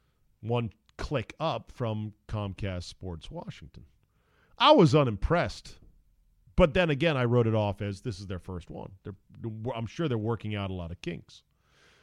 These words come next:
I was unimpressed because I looked at the bottom where I thought I'd be seeing prop bet after prop bet after prop bet. Who's gonna hit the next three? Who's gonna do this? Who's gonna do that?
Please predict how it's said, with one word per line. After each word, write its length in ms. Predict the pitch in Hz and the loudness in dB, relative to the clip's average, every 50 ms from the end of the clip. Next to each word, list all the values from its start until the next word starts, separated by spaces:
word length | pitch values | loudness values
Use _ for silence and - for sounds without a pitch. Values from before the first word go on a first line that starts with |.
| _ _ _ - | _ _ _ 2
I 80 | 156 | 6
was 160 | 160 160 139 190 | 6 8 8 6
unimpressed 500 | 220 220 175 - - 190 202 196 - - | 6 4 2 2 2 2 4 2 2 0
because 360 | 147 120 - 135 127 120 113 | -2 0 2 2 4 4 4
I 80 | 117 | 2
looked 320 | 117 120 135 147 - - 127 | 0 0 0 0 -2 -4 -6
at 40 | 104 | -6
the 60 | 117 | -6
bottom 400 | 98 - 156 170 185 180 143 123 | -2 -2 -2 0 0 0 -2 -2
where 140 | 117 113 110 | -2 -2 -2
I 80 | 107 | -4
thought 240 | - - 135 123 120 | -2 -2 0 0 0
I'd 100 | 117 110 | 0 -2
be 100 | 104 104 | -2 -4
seeing 300 | - - 123 107 101 95 | -4 -2 -4 -4 -4 -4
prop 380 | - - - 143 143 - - - | -6 -4 -4 -4 -4 -4 -6 -8
bet 180 | 101 92 90 | -8 -6 -6
after 180 | 90 85 - 87 | -8 -10 -12 -14
prop 400 | - - - 147 147 135 - - | -10 -6 -4 -2 -2 -4 -4 -8
bet 120 | 110 98 | -8 -8
after 160 | 95 82 82 - _ | -8 -10 -12 -14 _
prop 320 | - - 156 151 110 - - | -4 -2 -2 -2 -2 -4 -8
bet. 140 | 95 85 95 | -10 -6 -4
Who's 180 | 120 127 110 | -4 -4 -2
gonna 180 | - 127 120 110 | -2 -2 -2 -2
hit 140 | 120 120 - | -2 -4 -6
the 80 | 117 | -6
next 340 | 113 107 104 - - - - - | -6 -6 -6 -8 -10 -12 -10 -6
three? 420 | 165 175 170 147 123 101 87 - - - - - _ _ | -4 -2 0 0 0 -2 -4 -6 -12 -18 -20 -20 _ _
Who's 240 | - 139 139 123 101 | -2 0 0 0 0
gonna 180 | 135 127 120 110 | 0 0 0 0
do 220 | 95 113 110 104 | 0 -2 -2 -2
this? 360 | 107 160 185 170 156 135 - | -2 -2 0 0 0 0 -2
Who's 180 | - 123 110 92 | -4 -6 -6 -4
gonna 180 | 113 110 104 | -4 -4 -4
do 200 | 95 87 101 98 95 95 104 123 | -4 -4 -4 -4 -4 -6 -6 -2
that? 360 | 185 185 170 151 135 - | 0 0 2 0 0 -2